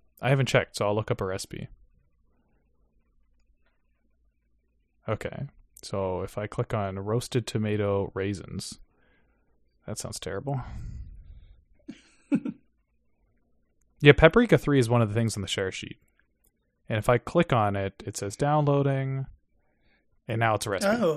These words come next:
Speaker 2: okay.
Speaker 1: Yeah, so you can do it right from there.
Speaker 2: So you can, you can do it from I O S. You can do it from,
Speaker 1: Mm-hmm.
Speaker 2: and, but on the browser, maybe it's different. I did see that there was
Speaker 1: On
Speaker 2: a
Speaker 1: the Mac
Speaker 2: remarkable
Speaker 1: browser?
Speaker 2: difference
Speaker 1: Yeah,
Speaker 2: between
Speaker 1: I don't know.
Speaker 2: Yeah.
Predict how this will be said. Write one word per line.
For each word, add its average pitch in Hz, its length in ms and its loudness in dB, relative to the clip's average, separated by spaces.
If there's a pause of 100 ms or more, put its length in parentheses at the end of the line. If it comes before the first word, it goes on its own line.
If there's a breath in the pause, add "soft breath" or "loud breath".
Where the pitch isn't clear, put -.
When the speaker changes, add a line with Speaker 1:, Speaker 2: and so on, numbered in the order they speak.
Speaker 2:
okay. 175 400 -6 (100)
Speaker 1:
Yeah, 110 180 -2
so 143 140 -2
you - 20 -6
can 151 100 4
do 135 120 4
it - 20 2
right 101 160 -2
from - 160 -18
there. - 240 -14
Speaker 2:
So - 140 0
you 185 240 -2
can, 190 580 2 (220)
you 202 100 -2
can 190 160 4
do 190 160 10
it 180 80 4
from 202 220 6
I 180 180 6
O 165 140 8
S. - 500 -4 (140)
You 165 160 -4
can 156 120 -4
do 143 200 -2
it 139 240 -8
from, 139 460 -4
Speaker 1:
Mm-hmm. 202 100 -8
Speaker 2:
and, 135 520 -6 (480)
but 170 120 10
on 175 100 10
the 165 80 4
browser, 160 460 6
maybe 147 220 0
it's 135 140 -6
different. 156 460 -2 (800 soft breath)
I 180 80 10
did 185 240 10
see 240 220 6
that 220 160 4
there 180 120 10
was 156 120 10
Speaker 1:
On 135 80 12
Speaker 2:
a - 20 4
Speaker 1:
the 143 100 4
Mac 113 120 6
Speaker 2:
remarkable 151 260 10
Speaker 1:
browser? 131 240 10
Speaker 2:
difference - 280 4
Speaker 1:
Yeah, 92 40 0
Speaker 2:
between - 300 -2
Speaker 1:
I - 20 -2
don't 104 180 -2
know. 95 220 -8 (400)
Speaker 2:
Yeah. 156 440 -2